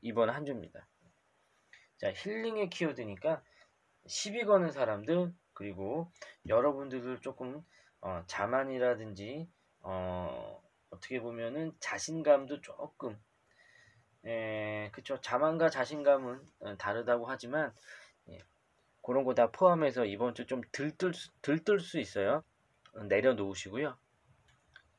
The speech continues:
자, 그렇게 대인관계 하신다면은 원하던 그 목적,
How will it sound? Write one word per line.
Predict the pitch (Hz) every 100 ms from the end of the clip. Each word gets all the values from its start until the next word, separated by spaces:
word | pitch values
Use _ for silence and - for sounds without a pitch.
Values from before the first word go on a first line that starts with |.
| _ _ _ _ _ _ _ _ _
자, | - 131
그렇게 | - 156 170 175
대인관계 | 131 143 170 165 165 160
하신다면은 | 165 165 170 156 147 151 180 143 90
원하던 | 95 123 165 156 139 135 151 123 _ _ _ _ _ - - _
그 | -
목적, | 107 120 - 113 110 175 202